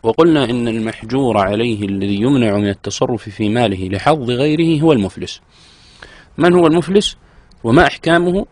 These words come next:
وما شروط الحجر عليه؟ هذا ما سوف نعرفه بإذن الله عز وجل في هذا الدرس. قال الناظم وفقه الله: "من ضاق ماله عن الدين وحل، وطالب الغريم بالحجر فحل،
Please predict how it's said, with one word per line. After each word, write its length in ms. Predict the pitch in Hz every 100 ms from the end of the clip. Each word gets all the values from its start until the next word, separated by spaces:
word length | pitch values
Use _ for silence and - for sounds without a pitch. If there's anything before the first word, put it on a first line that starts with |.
| _ - _ _ -
وما 220 | 120 185
شروط 420 | - 156 170 160
الحجر 460 | 156 - 151 147 135
عليه؟ 500 | 131 131 131 117 - - -
هذا 300 | 117 147 139
ما 140 | 120 120
سوف 260 | 127 113
نعرفه 400 | 107 92 113 110
بإذن 260 | 98 104 98
الله 160 | 104
عز 280 | 107 95 95
وجل 220 | 107 131
في 120 | 98 104
هذا 160 | 117
الدرس. 520 | 92 90 92 - - -
قال 200 | 131 123
الناظم 480 | 110 127 139 165 -
وفقه 380 | 107 - - 104
الله: 280 | 104 131 - - - - _
"من 180 | 107 110
ضاق 280 | 131 120 117
ماله 600 | 113 113 113 110 117 107
عن 180 | 110 113
الدين 520 | 101 107 113 113 110
وحل، 420 | 113 - 117 104 - _ _ _
وطالب 560 | 101 131 131 127 113 131
الغريم 600 | 127 117 123 135 131 120
بالحجر 500 | 117 - 110 107 117
فحل، 480 | 117 - 120 110